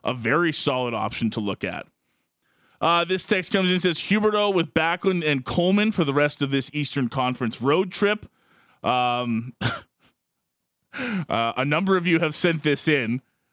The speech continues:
uh, including Dennis and Sean. Uh, "Fixing Huberdeau is easy. Just trade for Alexander Barkov." Dennis says, "Bring in Barkov. It's very simple." Uh, I don't think it's that simple, as much as you gentlemen might think it is.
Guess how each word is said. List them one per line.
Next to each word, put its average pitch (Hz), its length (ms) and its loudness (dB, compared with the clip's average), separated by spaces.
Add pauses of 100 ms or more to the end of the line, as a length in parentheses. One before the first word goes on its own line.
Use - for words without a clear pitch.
(120)
uh, 123 220 0
including 156 480 0
Dennis 143 640 -2 (320)
and 123 160 -2
Sean. 147 560 0 (360)
Uh, 131 240 0
"Fixing 196 380 -2
Huberdeau 214 400 4
is 196 100 -2
easy. 208 360 2
Just 120 240 -4
trade 147 240 -2
for 147 100 2
Alexander 147 540 2
Barkov." 131 480 -2 (480)
Dennis 160 260 2
says, 180 160 2
"Bring 220 240 0
in 269 140 0
Barkov. 214 580 2
It's 160 180 -4
very 220 260 2
simple." 165 520 0 (280)
Uh, 87 140 -10
I - 100 -10
don't 113 220 -4
think 170 140 -2
it's 175 140 0
that 117 200 0
simple, 120 480 -4
as 113 200 -8
much 117 300 -6
as - 140 -10
you 123 80 -4
gentlemen 127 400 0
might 123 200 0
think 180 180 0
it 123 100 2
is. 160 260 2